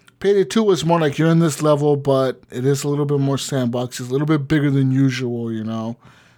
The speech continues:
You got a little bit different options you can do here. Uh, Payday three,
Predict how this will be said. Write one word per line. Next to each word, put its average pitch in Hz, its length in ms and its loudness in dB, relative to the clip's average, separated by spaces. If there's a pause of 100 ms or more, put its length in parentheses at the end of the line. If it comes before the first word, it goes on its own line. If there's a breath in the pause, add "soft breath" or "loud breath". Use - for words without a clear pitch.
(120 soft breath)
You 127 140 -4
got 139 180 2
a 135 40 0
little 143 200 2
bit 135 180 0
different 123 340 -2
options 120 400 -6
you 113 80 -6
can 110 160 -4
do 110 160 -2
here. 113 300 -2 (580 loud breath)
Uh, 135 160 0
Payday 180 340 2
three, 170 540 2